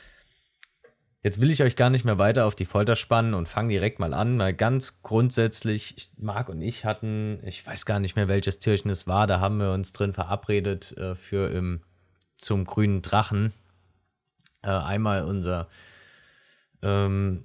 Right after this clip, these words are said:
ja, Menü uns gegenseitig so ein bisschen vorzuerzählen. Und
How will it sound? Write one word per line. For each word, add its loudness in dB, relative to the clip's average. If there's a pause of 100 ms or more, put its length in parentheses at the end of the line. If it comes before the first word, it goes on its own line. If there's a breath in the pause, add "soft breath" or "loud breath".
(120)
ja, 2 (680)
Menü 6
uns -2
gegenseitig 0
so -2
ein 0
bisschen -4 (440)
vorzuerzählen. -2
Und 2